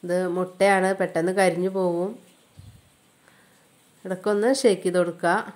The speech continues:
നമുക്ക് അടി പിടിക്കാണ്ട് വെച്ചിട്ടാണ് ട്ടോ. ഇനി നമുക്കിതൊരു പ്ലേറ്റിലോട്ട് മാറ്റി കൊടുക്കാൻ ട്ടോ. കുറച്ച് കുണ്ടുള്ള pan ആയതുകൊണ്ടാണ്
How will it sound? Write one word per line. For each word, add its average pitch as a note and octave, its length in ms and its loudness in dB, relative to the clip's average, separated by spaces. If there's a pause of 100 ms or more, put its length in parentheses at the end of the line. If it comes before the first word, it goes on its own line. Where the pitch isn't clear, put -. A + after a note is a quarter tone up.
(160)
നമുക്ക് F3+ 240 -6
അടി F3 200 0
പിടിക്കാണ്ട് F3+ 400 -2
വെച്ചിട്ടാണ് E3 400 -6 (100)
ട്ടോ. D#3+ 100 0 (560)
ഇനി F#3+ 200 -2
നമുക്കിതൊരു G3 420 -2
പ്ലേറ്റിലോട്ട് F#3 500 -2
മാറ്റി F3 320 2
കൊടുക്കാൻ D#3+ 400 -4 (140)
ട്ടോ. E3 100 -2 (2250)
കുറച്ച് F3+ 220 -4 (100)
കുണ്ടുള്ള G3+ 440 0 (400)
pan F#3+ 240 6 (120)
ആയതുകൊണ്ടാണ് F#3+ 640 4